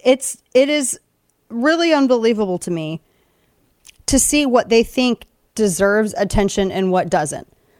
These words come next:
Like the F T X stuff, that guy, billions upon billions, meh.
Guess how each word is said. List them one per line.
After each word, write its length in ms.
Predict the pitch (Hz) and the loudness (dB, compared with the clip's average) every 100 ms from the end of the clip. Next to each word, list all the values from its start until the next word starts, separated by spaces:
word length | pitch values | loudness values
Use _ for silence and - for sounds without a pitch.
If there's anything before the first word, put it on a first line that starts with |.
| _ _ | _ _
Like 220 | 214 233 - | 0 0 2
the 260 | 220 202 | 2 4
F 180 | 214 233 | 2 -2
T 200 | - 233 | 0 0
X 200 | 202 - | 0 -2
stuff, 340 | - 320 320 208 | 0 2 2 2
that 260 | 190 202 | 0 2
guy, 340 | 294 311 370 - _ _ _ _ _ _ 170 - | 2 2 2 -2 _ _ _ _ _ _ -20 0
billions 420 | 226 240 247 240 | 2 4 4 2
upon 280 | 233 240 208 | 2 2 0
billions, 580 | 202 202 240 277 302 254 214 415 | 0 2 2 2 0 -4 -12 -4
meh. 480 | 392 320 285 285 | 0 2 2 0